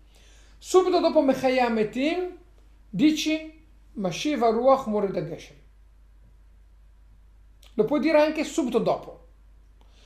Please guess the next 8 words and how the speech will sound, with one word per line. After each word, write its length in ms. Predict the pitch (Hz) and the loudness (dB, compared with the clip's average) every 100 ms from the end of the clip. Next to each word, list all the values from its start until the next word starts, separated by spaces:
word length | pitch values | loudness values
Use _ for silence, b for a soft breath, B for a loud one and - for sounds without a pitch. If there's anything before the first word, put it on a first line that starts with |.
| b b | b b
Puoi 140 | - 220 | -2 2
dirlo 260 | 277 262 | 4 6
in 180 | 226 190 | 6 6
mezzo 280 | 214 254 254 | 6 6 6
alla 120 | 233 | 4
bracha 500 | 214 226 - 240 240 | 4 2 2 2 2
seconda, 760 | 233 247 247 240 247 247 - - - | 0 -6 -2 0 2 0 -4 -18 2
ovunque. 800 | 226 170 190 185 165 196 214 262 | 6 6 6 2 0 -2 -2 -6